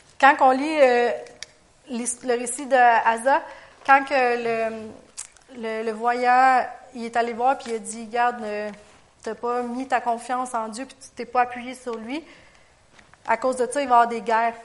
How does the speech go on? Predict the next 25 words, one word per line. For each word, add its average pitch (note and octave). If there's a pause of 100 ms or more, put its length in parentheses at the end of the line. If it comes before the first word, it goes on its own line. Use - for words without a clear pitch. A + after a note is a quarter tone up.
(260)
Puis B3 (100)
Asa B3
aurait B3
eu D#4
le-, B3
l'opportunité, B3+ (100)
là, C#4+
de A#3
dire, « B3+ (180)
Ah, - (220)
hey, A3
c'est A#3+
vrai, A#3
je B3+
m'excuse, B3+
Seigneur, B3+
tu C4
sais, C4
j'aurais A#3
dû A#3
me C4
fier C4+
à C4+
tes A#3
plans B3